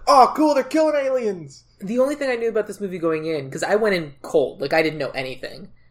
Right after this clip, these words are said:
Speaker 2: um, was that it was made by Paul Verhoeven, the same guy who made RoboCop. And I knew that means I should have expected the over-top-, over-the-top gore and violence,
Speaker 1: Mm-hmm.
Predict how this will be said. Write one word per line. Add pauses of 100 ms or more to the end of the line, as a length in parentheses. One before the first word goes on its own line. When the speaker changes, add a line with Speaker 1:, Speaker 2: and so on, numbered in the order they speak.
(180)
Speaker 2:
um,
was
that
it
was (100)
made
by
Paul
Verhoeven,
the
same
guy
who
made
RoboCop. (140)
And
I
knew
that
means
I
should
have
expected
the
over-top-,
over-the-top
gore
and
violence,
Speaker 1:
Mm-hmm.